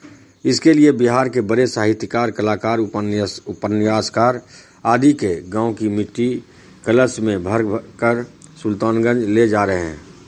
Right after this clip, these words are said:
इस मिट्टी से फिल्म सिटी की नींव रखी जाएगी। इससे हम मुंबई के फिल्म माफियाओं को यह संदेश देना चाहते हैं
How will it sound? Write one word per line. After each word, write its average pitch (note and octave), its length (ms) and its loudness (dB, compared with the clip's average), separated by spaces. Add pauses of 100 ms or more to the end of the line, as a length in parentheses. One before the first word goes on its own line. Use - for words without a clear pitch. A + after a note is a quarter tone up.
(680)
इस C#3 160 2
मिट्टी C#3 380 4
से C#3+ 160 2
फिल्म C#3+ 320 0
सिटी B2 380 -4
की A#2 140 -4
नींव A#2 220 0
रखी G#2+ 260 -4
जाएगी। F#2 420 -4 (520)
इससे B2 300 2
हम A#2 160 0
मुंबई A2+ 420 2
के A#2 140 -2
फिल्म A#2 260 -2
माफियाओं G#2+ 600 -4
को A2 160 0
यह G#2 140 0
संदेश G2+ 440 -2
देना G2+ 400 -4 (360)
चाहते G2+ 360 0
हैं F#2+ 280 -4